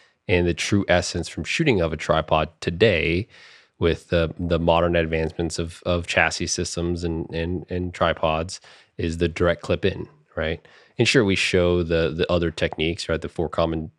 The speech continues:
techniques, shooting from a saddle, using a bag on top of a tack table,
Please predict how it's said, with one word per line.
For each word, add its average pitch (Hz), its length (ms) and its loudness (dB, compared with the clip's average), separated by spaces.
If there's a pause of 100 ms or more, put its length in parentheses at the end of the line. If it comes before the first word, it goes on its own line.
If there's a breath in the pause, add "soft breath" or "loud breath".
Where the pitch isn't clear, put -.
techniques, 80 640 -4
shooting 80 300 -4
from 95 140 -2
a 85 40 -2
saddle, 82 600 2 (560)
using 87 260 -2
a 85 60 2
bag 82 320 2
on 82 100 0
top 80 220 -2
of 87 80 -6
a 90 60 -4
tack 78 260 0
table, 80 560 -6